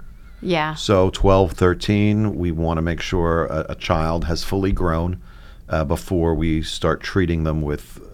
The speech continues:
Speaker 2: dietary restrictions
Speaker 1: Don't
Speaker 2: of
Speaker 1: you
Speaker 2: any
Speaker 1: grow,
Speaker 2: type.
Speaker 1: though, for a while?
Speaker 2: They do. So
Speaker 1: <laughs>
Speaker 2: that's something that we will work with a pediatrician
Speaker 1: Yeah.
Speaker 2: to make sure their growth plates are matured, that this is an eighteen-year-old or a fourteen-year-old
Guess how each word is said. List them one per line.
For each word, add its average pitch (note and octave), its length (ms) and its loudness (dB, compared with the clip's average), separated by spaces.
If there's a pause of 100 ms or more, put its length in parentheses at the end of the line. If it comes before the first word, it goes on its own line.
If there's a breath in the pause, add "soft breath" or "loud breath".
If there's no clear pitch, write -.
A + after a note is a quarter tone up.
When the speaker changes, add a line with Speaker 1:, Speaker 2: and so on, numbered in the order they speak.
(160)
Speaker 2:
dietary D#2 540 0
restrictions - 540 -6
Speaker 1:
Don't - 100 -2
Speaker 2:
of - 100 0
Speaker 1:
you - 60 0
Speaker 2:
any E3 60 -6
Speaker 1:
grow, F#3+ 300 4
Speaker 2:
type. G#3 80 -2
Speaker 1:
though, A#3+ 220 0
for E3+ 220 -6
a D3+ 100 -4
while? E3 560 -4 (180)
Speaker 2:
They A2 140 0
do. A2 340 8
So F2+ 320 6
Speaker 1:
<laughs> - 0 -
Speaker 2:
that's F2+ 220 6
something F2+ 320 4
that E2 240 4
we F2+ 160 2
will D#2 440 2
work F2 300 0
with E2 100 -2
a E2+ 40 -2
pediatrician A#2+ 720 0 (120 loud breath)
Speaker 1:
Yeah. F#3+ 200 2
Speaker 2:
to F3 60 6
make F2+ 140 4
sure F2 160 2
their D#2+ 140 2
growth F2+ 360 0
plates F2+ 260 2
are F2 60 0
matured, C3 640 4
that F2+ 120 2
this F2 140 -2
is - 260 -8 (280 loud breath)
an F2+ 120 0
eighteen-year-old F2+ 760 2
or D#2 180 4
a D2 140 0
fourteen-year-old F2 880 0